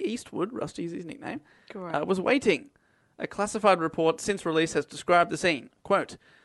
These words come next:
Speaker 1: "The governor himself was waiting for the visitor and played his difficult part with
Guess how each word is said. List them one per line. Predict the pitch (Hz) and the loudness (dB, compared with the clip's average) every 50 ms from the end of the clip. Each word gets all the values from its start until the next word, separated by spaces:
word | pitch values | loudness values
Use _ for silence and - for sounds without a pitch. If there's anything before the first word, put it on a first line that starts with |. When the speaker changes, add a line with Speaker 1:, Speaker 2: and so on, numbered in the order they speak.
| _ _ _ _ - | _ _ _ _ -8
Speaker 1:
"The | - 156 | -6 2
governor | - 233 285 320 294 226 | 4 4 4 4 2 -2
himself | 196 190 170 160 - 185 170 175 - | -2 -2 -6 -4 0 2 0 2 0
was | 160 139 139 | -4 -6 0
waiting | 151 160 208 262 247 | 2 4 4 4 2
for | - - | 0 -2
the | 147 143 | -4 -4
visitor | - 123 127 - - - 117 123 - - | -6 -8 -8 -8 -4 -2 -2 -2 -2 -2
and | 160 165 - | -6 -6 -2
played | - 196 226 269 262 | 2 2 2 2 0
his | - - - 196 180 - | -4 -6 -4 -4 -4 -4
difficult | - - - 262 - 311 285 311 311 294 - | -8 -2 -2 0 0 0 2 2 2 0 0
part | - - 196 185 196 - - | 0 0 2 2 2 2 2
with | 175 156 | -2 -2